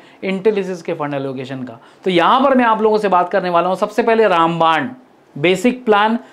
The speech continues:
जिसमें आपको कोशिश करते हैं कि एक से तीन live call मिले,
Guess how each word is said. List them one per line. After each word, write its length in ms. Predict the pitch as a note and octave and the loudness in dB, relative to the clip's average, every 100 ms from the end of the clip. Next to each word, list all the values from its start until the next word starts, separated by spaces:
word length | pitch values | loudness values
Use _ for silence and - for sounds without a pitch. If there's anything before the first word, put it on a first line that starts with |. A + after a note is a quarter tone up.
| - - | -20 -12
जिसमें 280 | D#3+ G3 A3 | -8 -2 0
आपको 360 | G3+ - G#3+ G#3+ - - - | 0 2 2 2 -6 -10 0
कोशिश 380 | C#4+ D4 E4 | 2 2 0
करते 340 | - B3 A3 A3+ | 0 0 0 -2
हैं 120 | G3 | -2
कि 120 | G#3 | -2
एक 120 | F#3+ | -2
से 100 | - | -6
तीन 280 | F#3 F#3+ F3 | -12 -10 -4
live 260 | C3 D#3 D3+ | -2 -2 -4
call 220 | D#3+ E3+ F3 | -2 -2 -2
मिले, 320 | F3 F3+ | -4 -6